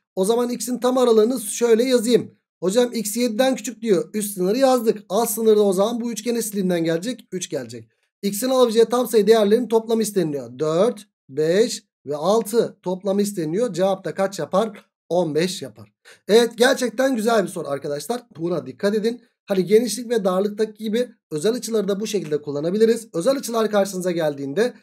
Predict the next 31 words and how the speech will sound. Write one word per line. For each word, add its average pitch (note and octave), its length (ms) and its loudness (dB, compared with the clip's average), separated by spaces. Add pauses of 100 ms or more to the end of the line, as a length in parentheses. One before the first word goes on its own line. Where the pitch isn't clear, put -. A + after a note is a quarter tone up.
(160)
zaten G3+ 400 -2
videonun E3 320 -2
başında E3 300 -8
da B2 60 -10
söylemiştim G#3 500 -6
size. A3 300 0 (280)
Ne A3 80 -2
yapıyorsunuz? G#3 640 -2
O B3+ 160 4
özel B3 220 0
açıymış G#3+ 360 -2
gibi D#3+ 200 -6
davranıp D3 460 -2 (160)
x - 220 -10
değerini A#3+ 300 4
buluyorsunuz. C4 600 -2 (380)
X A#3+ 260 -4
değeri G3 460 4
altmış G#3 380 0
iken A3+ 220 2
yedi F#3+ 300 2
ise G#3+ 300 -2 (100)
altmıştan G#3+ 520 -4
küçük - 280 -14
değerlerde F3 540 0
de C4 200 6 (280)
yediden G3 400 -2
küçük E3+ 280 -12
yorumunu E3 500 -2
yapacaksınız E3+ 600 -2
sadece. A#2+ 400 -4